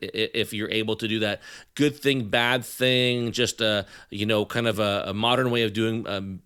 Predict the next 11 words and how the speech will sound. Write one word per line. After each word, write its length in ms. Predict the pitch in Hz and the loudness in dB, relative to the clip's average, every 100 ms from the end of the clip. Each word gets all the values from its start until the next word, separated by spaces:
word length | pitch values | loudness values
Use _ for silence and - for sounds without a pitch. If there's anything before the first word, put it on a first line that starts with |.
| 107 | -8
the 60 | |
business 340 | 98 110 113 113 | 0 0 0 -2
of 60 | |
medicine? 500 | 104 135 220 349 339 - | 0 0 0 -2 -4 0
And 320 | 151 160 160 143 - - - - | 2 4 2 -2 -10 -20 -20 -4
do 120 | 139 | 0
you 120 | 202 | 0
think 520 | 220 - 202 190 - - _ | -2 0 0 0 -10 -20 _
this 300 | 120 139 156 | -2 2 4
should 320 | - 180 151 - | 4 2 0 -4
extend 640 | 131 - - 160 156 156 | -2 0 0 4 4 2